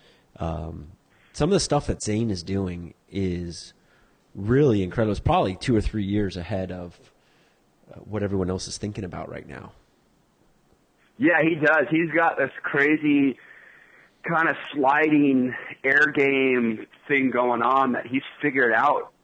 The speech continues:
Speaker 2: really, you know, how to really project it with his paddle and stuff like that. And you see sometimes he, he's going so, I mean, that guy, talk about like an Energizer Bunny when he surfs. He is got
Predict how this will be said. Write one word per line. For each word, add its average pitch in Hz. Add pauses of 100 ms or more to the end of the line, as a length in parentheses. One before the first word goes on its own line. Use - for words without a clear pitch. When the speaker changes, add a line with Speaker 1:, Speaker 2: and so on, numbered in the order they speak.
(140)
Speaker 2:
really, 117 (220)
you 113
know, 107
how 123
to 113
really 120 (320)
project 117
it 110
with 98
his -
paddle 110
and 92
stuff 98
like 95
that. 90 (380)
And 127
you 175
see 185 (120)
sometimes 160
he, 127
he's 143
going 147 (140)
so, 160
I 117
mean, 127
that 156
guy, 120
talk 139
about 110 (600)
like 107
an 110
Energizer 104
Bunny 104
when 85
he 82 (120)
surfs. 107 (100)
He 131
is 90 (440)
got 101